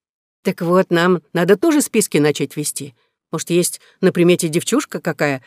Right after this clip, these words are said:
чтобы писать умела?» «Нет, ты что? Откуда тут такие? Наши парнишки вроде умеют», подумав, ответила она. «Да, мало-помалу»,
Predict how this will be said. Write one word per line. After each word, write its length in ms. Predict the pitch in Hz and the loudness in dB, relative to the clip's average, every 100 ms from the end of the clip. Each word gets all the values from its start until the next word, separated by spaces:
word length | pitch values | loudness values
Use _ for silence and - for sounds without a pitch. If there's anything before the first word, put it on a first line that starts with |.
| - | -10
чтобы 280 | - 185 - | -2 0 2
писать 380 | 233 156 135 | 2 0 -2
умела?» 380 | 135 127 123 135 _ _ _ _ _ _ _ - | -2 -4 -6 -12 _ _ _ _ _ _ _ 0
«Нет, 500 | 180 175 165 156 _ | 4 4 4 0 _
ты 120 | - 160 | -4 -4
что? 420 | - - 156 123 _ _ _ | -4 -2 -2 -2 _ _ _
Откуда 540 | 254 247 - 277 233 214 | -2 -2 0 0 2 2
тут 240 | 185 - | 0 -2
такие? 500 | 139 - - 139 143 _ _ _ _ _ | -4 -4 -6 -8 -10 _ _ _ _ _
Наши 280 | 190 180 185 | 0 2 2
парнишки 460 | 175 165 302 - 370 | 0 2 2 2 2
вроде 300 | 339 175 170 | 4 4 4
умеют», 440 | 151 139 139 - _ - | 4 2 0 -6 _ -6
подумав, 480 | 160 151 151 - 151 | -4 0 0 0 -4
ответила 460 | 139 139 156 147 | -2 -2 -2 -2
она. 260 | 143 131 127 _ _ _ _ _ _ _ - | -2 -6 -10 _ _ _ _ _ _ _ -8
«Да, 420 | 247 262 233 208 | 0 2 4 4
мало-помалу», 1000 | 196 214 240 233 233 170 151 160 156 156 | 4 4 2 2 0 2 0 -2 -2 -4